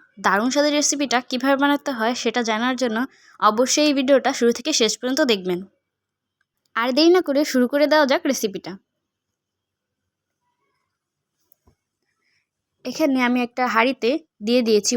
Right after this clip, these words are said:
ওয়ান ফোর্থ কাপ সরিষার তেল। এখন এখানে চার পাঁচটার মতো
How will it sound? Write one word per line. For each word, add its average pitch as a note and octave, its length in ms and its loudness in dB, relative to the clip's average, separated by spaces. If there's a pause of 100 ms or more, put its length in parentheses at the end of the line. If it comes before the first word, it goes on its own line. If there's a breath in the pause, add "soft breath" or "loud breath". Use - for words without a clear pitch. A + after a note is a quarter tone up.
ওয়ান A3 240 0
ফোর্থ A#3+ 280 -4
কাপ A3 160 0 (400)
সরিষার A3+ 500 0
তেল। G3+ 160 -4 (140)
এখন D4 200 -12
এখানে B3 220 2 (380)
চার A3+ 220 0
পাঁচটার C#4+ 380 -2
মতো C#4+ 140 0